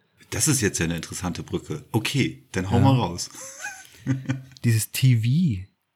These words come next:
Speaker 2: in meinem Namen nervt mich eigentlich ein bisschen, muss ich sagen.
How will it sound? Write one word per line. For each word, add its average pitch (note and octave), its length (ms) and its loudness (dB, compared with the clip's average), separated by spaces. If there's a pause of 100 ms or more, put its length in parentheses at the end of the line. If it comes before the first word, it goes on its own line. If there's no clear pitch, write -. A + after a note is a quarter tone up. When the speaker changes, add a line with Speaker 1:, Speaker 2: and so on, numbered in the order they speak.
Speaker 2:
in A#2 120 4
meinem G#2 260 4
Namen A#2 580 -2 (880)
nervt A2 420 0
mich A#2+ 200 -2
eigentlich G#2 360 -2
ein F#2+ 100 -6
bisschen, G2 400 -8
muss F2 100 -10
ich F2 120 -8
sagen. - 360 -12